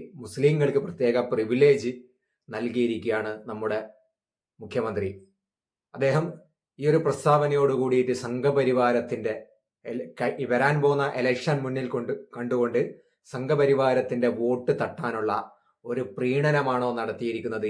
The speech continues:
എന്ന് നമ്മൾ ന്യായമായി സംശയിക്കേണ്ടിയിരിക്കുന്നു. അല്ലാതെ നമുക്ക് ഇപ്പോ അദ്ദേഹം നിഷ്പക്ഷമായിട്ടാണ് സംസാരിച്ചതെങ്കിൽ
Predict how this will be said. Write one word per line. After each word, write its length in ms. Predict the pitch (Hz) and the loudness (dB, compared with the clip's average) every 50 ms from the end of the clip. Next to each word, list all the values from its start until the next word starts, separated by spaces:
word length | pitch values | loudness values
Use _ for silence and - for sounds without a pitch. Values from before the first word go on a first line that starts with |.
| 104 | -4
എന്ന് 140 | 104 107 110 107 - _ _ _ - | -4 -6 -6 -8 -12 _ _ _ -16
നമ്മൾ 160 | 117 113 117 117 110 117 | -10 -8 -8 -6 -4 -2
ന്യായമായി 440 | 117 117 120 123 123 123 120 117 107 - | 0 0 2 2 2 2 2 0 0 -4
സംശയിക്കേണ്ടിയിരിക്കുന്നു. 840 | 110 110 107 - 127 120 120 - 120 110 104 107 101 104 110 113 127 139 - - _ _ _ _ _ _ _ _ _ _ _ _ _ _ _ _ _ - | -6 -8 -6 -2 -2 -2 0 0 0 0 0 0 0 0 0 -2 -2 -6 -8 -14 _ _ _ _ _ _ _ _ _ _ _ _ _ _ _ _ _ -2
അല്ലാതെ 280 | 120 131 135 135 147 147 143 | 0 2 2 4 4 2 2
നമുക്ക് 280 | 143 139 - - 147 151 165 - | 0 -2 0 0 0 0 0 0
ഇപ്പോ 160 | - 147 139 147 - - - - - _ _ _ - 127 | 2 4 4 4 2 -2 -12 -20 -20 _ _ _ -8 -2
അദ്ദേഹം 280 | 135 143 139 165 156 147 | 0 2 2 2 2 0
നിഷ്പക്ഷമായിട്ടാണ് 760 | 131 - - - 151 147 165 156 151 147 147 147 151 147 143 143 143 | 0 0 0 2 2 2 2 4 4 4 4 4 4 2 2 0 -2
സംസാരിച്ചതെങ്കിൽ 640 | 139 120 - 143 139 139 143 139 139 139 131 135 | -2 0 0 0 2 2 2 2 0 0 0 0